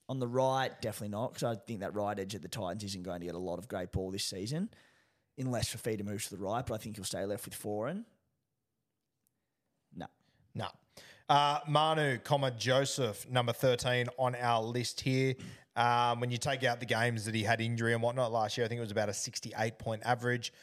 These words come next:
Speaker 2: Very solid. I'll be honest with you, though, Timmy, towards the back end of last year,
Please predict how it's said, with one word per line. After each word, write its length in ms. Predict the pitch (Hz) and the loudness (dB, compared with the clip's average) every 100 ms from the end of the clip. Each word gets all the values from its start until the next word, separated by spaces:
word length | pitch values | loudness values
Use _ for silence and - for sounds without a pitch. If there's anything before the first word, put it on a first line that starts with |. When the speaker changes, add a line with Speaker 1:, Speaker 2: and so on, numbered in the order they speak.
| - _ - | -20 _ 0
Speaker 2:
Very 240 | 123 123 107 | 4 4 4
solid. 520 | - 120 123 120 117 - - _ _ _ | 2 2 4 2 -2 -12 -20 _ _ _
I'll 180 | - 156 | 6 6
be 100 | 180 | 6
honest 280 | 131 120 - | 4 2 -2
with 80 | 120 | 0
you, 80 | 120 | 2
though, 120 | 113 | 2
Timmy, 520 | - 120 156 220 - _ - | 2 -4 -4 -6 -10 _ -12
towards 420 | - 127 143 214 | -8 -2 0 0
the 60 | 240 | 2
back 220 | 170 - | 0 2
end 100 | 135 | 0
of 100 | 117 | 2
last 360 | 107 98 95 - | 2 2 0 -2
year, 340 | 110 104 101 | -2 0 -2